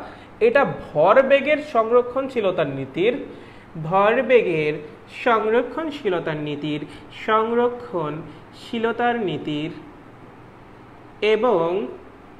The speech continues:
এবং, এবং নিউটনের গতির তৃতীয় সূত্রের, নিউটনের গতির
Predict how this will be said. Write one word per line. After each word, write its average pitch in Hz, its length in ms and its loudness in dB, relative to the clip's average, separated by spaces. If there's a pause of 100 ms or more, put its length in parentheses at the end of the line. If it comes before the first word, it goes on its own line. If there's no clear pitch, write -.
(460)
এবং, 214 560 0 (140)
এবং 208 680 2
নিউটনের 214 1000 6 (420)
গতির 277 600 4
তৃতীয় 262 440 0
সূত্রের, 170 640 0 (580)
নিউটনের 208 920 0 (600)
গতির 160 800 6